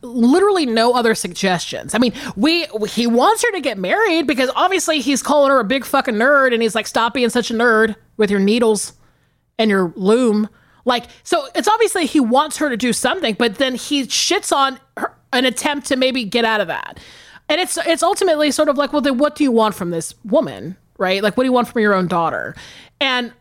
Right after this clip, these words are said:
what ends up happening is that, like, they end up having a big confrontation, Morris, Catherine, and the dad. He, the dad decides to take Catherine to Europe for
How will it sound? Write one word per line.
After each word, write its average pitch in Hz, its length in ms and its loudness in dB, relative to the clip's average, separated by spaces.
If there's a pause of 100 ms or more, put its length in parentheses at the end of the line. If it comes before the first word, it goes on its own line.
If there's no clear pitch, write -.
(140)
what 320 240 0
ends 381 160 2
up 339 80 0
happening 269 420 0
is 208 120 -4
that, 208 180 0
like, 202 140 -4
they 262 160 0
end 294 140 2
up 320 80 0
having 247 280 -2
a 190 60 -2
big 214 380 0
confrontation, 294 1000 0 (260)
Morris, 277 380 4
Catherine, 302 400 0
and 294 100 0
the 294 60 -2
dad. 233 500 0 (460)
He, 294 220 -4
the 240 100 2
dad 262 380 0
decides 277 400 -4
to - 40 -12
take 233 360 -6
Catherine 262 380 -4
to 226 60 0
Europe 226 540 2
for 233 420 0